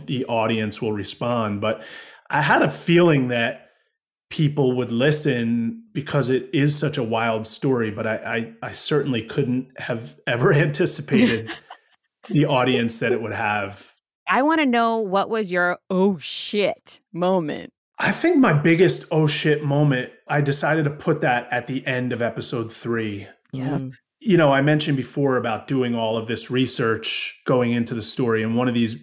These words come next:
Speaker 1: one of the major topics of research was surrealist art.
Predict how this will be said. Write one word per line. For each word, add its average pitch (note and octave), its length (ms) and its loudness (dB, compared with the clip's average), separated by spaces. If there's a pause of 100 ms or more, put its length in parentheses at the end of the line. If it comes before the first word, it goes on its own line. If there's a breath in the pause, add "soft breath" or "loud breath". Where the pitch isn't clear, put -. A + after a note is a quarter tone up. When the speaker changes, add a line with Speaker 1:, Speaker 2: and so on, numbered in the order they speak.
Speaker 1:
one B2+ 180 0
of A#2+ 60 0
the A2+ 80 0
major A#2+ 560 0
topics - 540 -4
of A#2 120 -4
research G#2+ 500 -4
was A2+ 140 -6
surrealist A#2+ 580 -2
art. C3+ 280 -2